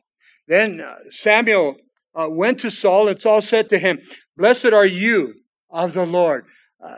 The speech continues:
I'm sorry, but he's kissing up to him right here. "I have performed the commandments of the Lord." "No, you have not." But Samuel said, "What then?" And listen to this.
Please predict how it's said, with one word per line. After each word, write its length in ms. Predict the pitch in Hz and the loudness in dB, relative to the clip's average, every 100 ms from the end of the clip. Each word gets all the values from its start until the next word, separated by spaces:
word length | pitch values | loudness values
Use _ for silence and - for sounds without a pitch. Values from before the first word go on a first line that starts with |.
| - | -10
I'm 140 | 185 | -10
sorry, 340 | 190 196 196 185 | -2 2 2 0
but 120 | 175 | -4
he's 160 | 180 | -6
kissing 420 | - 220 208 196 185 | -2 -2 0 -2 -2
up 200 | 202 - | -2 -2
to 100 | 156 | -4
him 240 | 156 143 | -2 -4
right 220 | 135 123 | -4 -4
here. 300 | 123 110 - _ _ _ _ _ _ _ _ _ _ _ | -6 -8 -10 _ _ _ _ _ _ _ _ _ _ _
"I 140 | 180 | 0
have 280 | 214 233 240 | 2 2 0
performed 560 | 226 208 - 220 269 254 | 0 0 0 0 2 -2
the 80 | |
commandments 680 | 254 214 180 190 214 220 214 | -2 -6 -2 0 0 -2 -4
of 100 | 202 | -4
the 100 | 185 | -2
Lord." 320 | 180 202 180 | 0 0 -2
"No, 200 | 156 185 | -2 -2
you 240 | 247 220 196 | -2 0 -2
have 220 | 190 185 | -2 -6
not." 300 | 190 233 147 - _ _ _ _ _ _ _ _ _ _ _ _ - | -4 -4 -4 -10 _ _ _ _ _ _ _ _ _ _ _ _ -14
But 120 | 131 | -8
Samuel 380 | 180 180 202 190 | -2 0 0 -2
said, 400 | - 185 160 - _ _ _ | 0 2 2 -4 _ _ _
"What 340 | 196 240 196 | -2 -2 -2
then?" 320 | 202 202 147 | -2 -2 -2
And 160 | 143 139 | -4 -4
listen 320 | 233 - 247 | -6 -6 -12
to 120 | - 120 | -8 -10
this. 280 | 104 123 | -8 -10